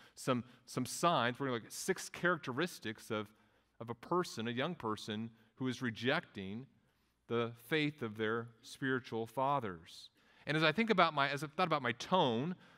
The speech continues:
I don't wanna, I don't wanna come across as,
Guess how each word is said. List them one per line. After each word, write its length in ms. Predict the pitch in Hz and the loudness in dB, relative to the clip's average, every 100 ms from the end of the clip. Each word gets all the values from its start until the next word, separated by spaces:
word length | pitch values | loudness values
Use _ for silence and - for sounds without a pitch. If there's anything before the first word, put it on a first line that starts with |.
| _ - | _ 0
I 80 | |
don't 160 | 131 175 | 2 4
wanna, 360 | 160 143 127 131 - _ _ _ _ _ _ | 4 4 2 0 -10 _ _ _ _ _ _
I 60 | 131 | -4
don't 100 | 143 | 0
wanna 140 | 143 | 0
come 200 | - 143 | 0 -4
across 520 | 127 135 123 131 131 | 0 6 8 8 4
as, 320 | 123 113 - | -4 -6 -8